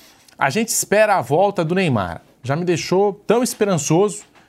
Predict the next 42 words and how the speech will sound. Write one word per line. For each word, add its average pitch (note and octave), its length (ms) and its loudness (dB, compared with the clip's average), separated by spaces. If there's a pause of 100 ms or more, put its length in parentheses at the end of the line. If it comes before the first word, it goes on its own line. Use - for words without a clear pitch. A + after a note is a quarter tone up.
(120)
que D3 80 -6
seja F#3+ 220 0
tão A3+ 200 0
rápida F3 360 0
a D#3 40 2
volta E3+ 360 0
para E3+ 160 0
a D#3+ 40 -2
primeira F#3 540 0 (680)
e F#3+ 60 2
a F3 60 6
volta E3+ 360 0
do E3 100 -4
Neymar E3 320 2
para F3 160 -2
o D#3+ 60 -2
futuro. A#2+ 500 -2 (640)
Vamos E3+ 400 0
aposentar F3+ 880 0
a E3 80 -2
camisa E3+ 420 -2
dez E3 300 0
de D#3 80 -6
forma E3 320 0
momentânea. C#3+ 760 -2 (480)
E F3 80 0
a A3+ 80 4
onze? C3 460 -2 (420)
A C#3+ 140 0
dez G3 280 0
o G#3+ 60 -4
Pelé G3 240 0
não G#3 140 0
pode F#3+ 260 0
mais F#3+ 160 0
vestir. B2+ 480 -2 (320)
Só - 180 -2
vai G#3 160 2
vestir G#3 320 -2
um G#3+ 100 2
novo A#3 260 2
craque, - 520 -4